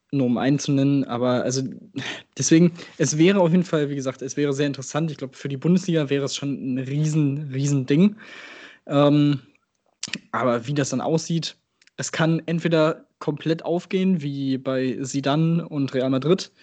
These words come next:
Es kann aber halt auch komplett floppen, wie Lampard bei Chelsea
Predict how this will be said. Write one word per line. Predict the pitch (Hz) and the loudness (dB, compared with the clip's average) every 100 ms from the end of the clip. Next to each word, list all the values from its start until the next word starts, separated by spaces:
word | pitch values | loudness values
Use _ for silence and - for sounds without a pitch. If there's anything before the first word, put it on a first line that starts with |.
| _ - | _ -12
Es | - | -6
kann | 151 | 0
aber | 143 131 | 0 0
halt | 135 | 0
auch | 131 - | -4 -4
komplett | 131 143 139 | -2 -2 -2
floppen, | - 156 156 143 | -2 -2 0 -4
wie | 135 131 | -4 -4
Lampard | 117 135 143 151 143 - - | -2 0 0 0 -2 -4 -12
bei | - | -6
Chelsea | 127 - 156 156 170 170 | -2 0 0 0 -4 -4